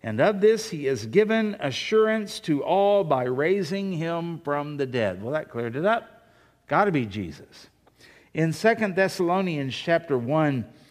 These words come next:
verses, uh, six through eight, "Since indeed God considers it just to repay with affliction those who afflict you, and to grant relief to you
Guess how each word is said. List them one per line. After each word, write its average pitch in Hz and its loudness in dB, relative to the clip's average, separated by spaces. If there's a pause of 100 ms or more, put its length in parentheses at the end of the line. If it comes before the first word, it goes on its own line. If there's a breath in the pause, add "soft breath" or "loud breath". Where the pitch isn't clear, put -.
(260 soft breath)
verses, 123 -2
uh, 113 0
six - -8
through 123 -2
eight, 127 0 (380 loud breath)
"Since 185 -2
indeed 190 -2
God 190 2
considers 175 2
it 143 -2
just 202 0
to 156 2
repay 208 0
with 190 0 (220 loud breath)
affliction 170 0
those 190 4
who 190 4
afflict 170 -2
you, 196 2 (580 loud breath)
and 147 0
to 160 4
grant 208 0 (160)
relief 170 0
to 165 2
you 156 2